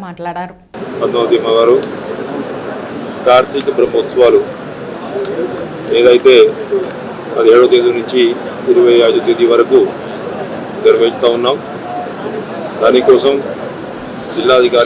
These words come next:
Speaker 2: యంత్రాంగం, జిల్లా కలెక్టర్ వెంకటేష్ గారు, సూపరింటెండెంట్ of పోలీసు సుబ్బారాయుడు గారు, అదేవిధంగా టీటీడీ సీనియర్ అధికారులందరూ కూడా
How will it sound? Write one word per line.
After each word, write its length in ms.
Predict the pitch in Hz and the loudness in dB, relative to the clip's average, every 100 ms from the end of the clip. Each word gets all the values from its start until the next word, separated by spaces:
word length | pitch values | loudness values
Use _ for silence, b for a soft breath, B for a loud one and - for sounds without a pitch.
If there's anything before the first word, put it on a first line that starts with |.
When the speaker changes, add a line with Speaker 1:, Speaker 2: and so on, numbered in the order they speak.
| 120 | 2
Speaker 2:
యంత్రాంగం, 420 | 117 120 120 123 - - - - - - - - - - - | 2 0 2 -2 -4 -12 -12 -12 -12 -12 -12 -12 -12 -8 -4
జిల్లా 180 | 117 123 | 0 0
కలెక్టర్ 360 | 117 202 117 127 - - - - - - - | 2 0 0 -2 -2 -10 -10 -6 -6 -8 -8
వెంకటేష్ 360 | 107 113 104 117 | -4 -4 -2 0
గారు, 160 | 117 123 131 - - - - - - - | 2 2 0 -6 -12 -14 -12 -12 -12 -2
సూపరింటెండెంట్ 380 | 127 120 123 120 | 2 4 4 4
of 80 | - | 2
పోలీసు 360 | 120 117 - 123 120 - - - - - - - - - - | 2 2 2 -4 -6 -10 -14 -14 -12 -12 -12 -14 -14 -14 -6
సుబ్బారాయుడు 460 | 120 117 120 120 120 | 0 4 6 6 6
గారు, 180 | 120 127 139 - - - | 6 4 2 -4 -12 -6
అదేవిధంగా 380 | 110 120 120 123 104 - - - - 110 - - | -2 0 0 0 -2 -8 -12 -12 -12 -12 -10 -6
టీటీడీ 300 | 123 120 123 120 | -2 0 0 2
సీనియర్ 180 | 123 113 | 2 2
అధికారులందరూ 480 | 110 117 117 151 107 123 | 4 2 2 0 0 2
కూడా 160 | 120 | 2